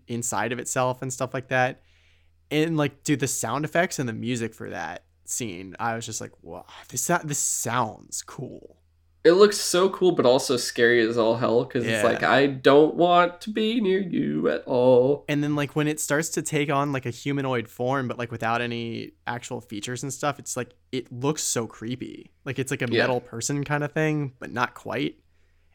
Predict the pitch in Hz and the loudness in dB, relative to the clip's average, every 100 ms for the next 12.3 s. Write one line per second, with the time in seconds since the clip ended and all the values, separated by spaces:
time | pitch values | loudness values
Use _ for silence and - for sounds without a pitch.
0 | _ 123 117 127 135 95 98 120 139 127 | _ -4 -2 4 4 2 -2 -6 -6 -2
1 | 135 - - 160 151 127 117 113 113 113 | -4 -2 -2 0 0 -2 -4 -4 -6 -8
2 | - _ _ _ _ - - 143 131 - | -14 _ _ _ _ -8 -4 -2 -2 0
3 | 135 139 - - 139 131 120 117 131 120 | 0 -2 -4 -4 -2 0 -2 -2 -2 -2
4 | 113 120 127 113 113 117 135 127 170 151 | -2 0 0 -2 -6 -8 -4 -2 0 -2
5 | 135 120 120 113 131 151 131 123 - 123 | -4 -8 -8 -6 -6 -6 -10 -12 -8 -10
6 | 113 _ _ _ - 135 185 160 120 95 | -10 _ _ _ -6 4 6 6 2 -6
7 | - 113 127 117 143 127 - - - - | -14 -8 -6 -2 0 -2 -6 -12 -8 -8
8 | - _ _ _ _ - 139 135 - - | -10 _ _ _ _ -4 -2 -2 -4 -6
9 | 143 131 147 139 - - 135 139 139 127 | -4 -2 -2 -2 -4 -4 -2 0 0 -2
10 | 120 120 117 117 107 110 127 - 87 95 | -2 -4 -4 -8 -8 -8 -8 -10 -14 -14
11 | - 110 117 - - - 139 113 123 123 | -14 -14 -12 -10 -6 0 0 0 -4 -6
12 | 95 - | -8 -14